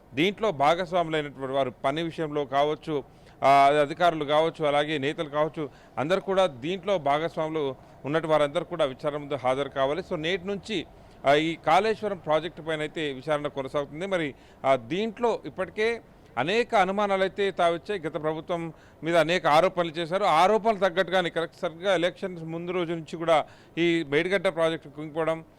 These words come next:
so ఒక్కొక్కటిగా సుందిల్లా, అన్నారం, వీటిలో, ఆ, నీళ్లు, ఆ, బుంగలు రావడం, ఇవన్నీ కూడా మనం చూసాం. So దాదాపు ఇది ఒక ప్రతిష్టాత్మకంగా పా-, ప్రాజెక్ట్ అని,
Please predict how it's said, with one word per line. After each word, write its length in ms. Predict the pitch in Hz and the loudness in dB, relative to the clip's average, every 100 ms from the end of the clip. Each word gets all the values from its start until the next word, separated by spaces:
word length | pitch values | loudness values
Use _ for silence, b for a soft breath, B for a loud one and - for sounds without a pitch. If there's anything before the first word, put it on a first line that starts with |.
| B - | B 0
so 60 | 165 | 2
ఒక్కొక్కటిగా 500 | 151 196 190 180 185 | 2 0 -2 0 0
సుందిల్లా, 440 | 151 160 175 175 | -2 -4 2 2
అన్నారం, 380 | 160 165 170 160 | 2 2 0 0
వీటిలో, 580 | 160 165 160 156 156 143 B B | -4 -4 -4 -2 -2 -4 B B
ఆ, 100 | 127 | 2
నీళ్లు, 420 | 127 156 180 185 170 | 2 2 0 2 0
ఆ, 40 | |
బుంగలు 340 | 139 147 170 | 0 -2 0
రావడం, 320 | 165 156 160 170 | 2 2 2 0
ఇవన్నీ 260 | 147 202 | -2 -2
కూడా 180 | 202 208 | 0 0
మనం 200 | 185 165 170 | 0 -4 -8
చూసాం. 280 | 175 202 220 - B - | -6 -6 -8 -20 B -4
So 280 | 220 185 139 | -2 -2 -4
దాదాపు 640 | 156 151 185 220 226 233 214 | 2 4 6 4 2 0 0
ఇది 80 | |
ఒక 220 | 185 185 156 | 0 -2 -4
ప్రతిష్టాత్మకంగా 720 | 156 175 202 190 175 170 180 | -4 -2 0 0 -2 -6 -6
పా-, 400 | - 151 147 151 | 0 0 0 -2
ప్రాజెక్ట్ 420 | 143 151 165 175 | 0 2 2 0
అని, 260 | 156 160 | -2 -2